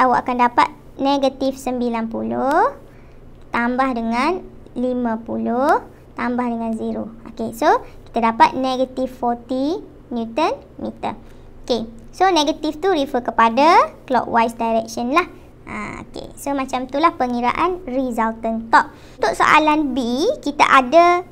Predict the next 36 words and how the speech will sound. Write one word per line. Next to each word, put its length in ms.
ah, 320
sama 400
juga 320
kita 160
punya 320
soalan 400
dengan 160
soalan 480
A 160
tadi. 400
Cuma 480
kita 240
punya 240
kedudukan 720
force 320
tadi, 400
ah, 240
dia 160
ada 320
yang 240
miring 400
lah, 160
at 160
an 240
angle. 640
Ah, 240
dia 80
punya 240
kedudukan 560
ada 560
at 240
an 320
angle 480
with 240
kita 240
punya 880